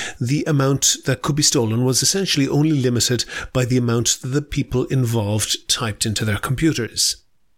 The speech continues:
But the people on trial are not Russian mobsters aided by computer hackers from Macedonia.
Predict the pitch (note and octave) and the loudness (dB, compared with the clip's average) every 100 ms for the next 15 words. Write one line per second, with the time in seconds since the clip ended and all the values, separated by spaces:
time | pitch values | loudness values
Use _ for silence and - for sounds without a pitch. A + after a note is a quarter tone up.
0 | _ _ _ _ _ _ _ _ _ _ | _ _ _ _ _ _ _ _ _ _
1 | - - - - C3+ C#3+ D3 G3+ A3+ A#3+ | -20 -20 -18 -8 -2 -2 0 -2 0 0
2 | G#3+ F#3 E3 B2 A#2 A#2 A2 - - - | 0 0 0 2 2 0 -2 -8 -10 -2
3 | C3+ D3+ D3 B2+ B2+ B2 C3+ B2 A#2+ A#2+ | 2 2 2 2 0 2 2 2 2 2
4 | - - B2+ A#2+ A2 - C3 B2 A#2+ A#2 | 0 2 2 2 2 2 0 2 0 0
5 | A2+ A2 - - - B2 A2+ A#2+ G#2 A#2+ | 0 0 -2 -2 0 2 2 0 0 0
6 | A2+ - A#2+ A#2 A2 C3+ B2 G#2+ G2+ F#2+ | 0 0 2 2 2 0 0 0 0 0
7 | A#2+ | -2